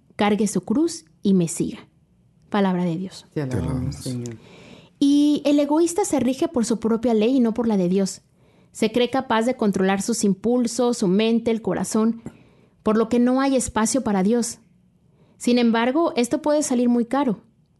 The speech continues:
Speaker 1: Creer que nosotros somos el centro de nuestras vidas es similar a como cuando nosotros pedimos un crédito. Podemos disfrutar de los beneficios al instante,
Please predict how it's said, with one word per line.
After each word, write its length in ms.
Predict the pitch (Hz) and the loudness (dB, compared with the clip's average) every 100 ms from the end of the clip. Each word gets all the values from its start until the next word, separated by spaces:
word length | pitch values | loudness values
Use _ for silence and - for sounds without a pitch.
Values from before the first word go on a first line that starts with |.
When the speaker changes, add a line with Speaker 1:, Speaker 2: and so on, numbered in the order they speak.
| _ _ - _ - _ | _ _ -20 _ -20 _
Speaker 1:
Creer 240 | 240 269 | 0 2
que 100 | 269 | 2
nosotros 480 | 320 - 247 254 269 | 0 2 0 0 -2
somos 320 | 269 254 262 | 0 0 0
el 100 | 226 | -2
centro 380 | - 247 240 262 | -2 0 0 2
de 100 | 247 | 2
nuestras 320 | 196 - 175 | 0 -2 -2
vidas 360 | 202 220 254 - _ _ | 0 0 -2 -6 _ _
es 520 | 254 254 - - - _ _ _ - | 0 0 -2 -6 -12 _ _ _ -4
similar 480 | 294 277 262 277 | 0 2 2 2
a 60 | 311 | 0
como 300 | 330 302 - | 0 0 0
cuando 300 | 233 226 220 | 0 2 2
nosotros 400 | 220 254 254 302 | 0 0 -2 -2
pedimos 400 | 254 240 247 247 | 0 2 2 2
un 140 | 247 | 0
crédito. 480 | 233 233 226 208 170 _ - - - - _ | 0 0 0 -2 -8 _ -20 -20 -20 -20 _
Podemos 380 | 214 247 277 311 | 0 2 2 2
disfrutar 520 | 311 - 208 214 220 | 0 0 0 0 0
de 80 | 269 | 0
los 140 | 226 | 0
beneficios 540 | 196 190 196 202 226 220 | 0 0 0 -2 -2 0
al 100 | 185 | 0
instante, 520 | 175 202 208 196 | 0 0 -2 -2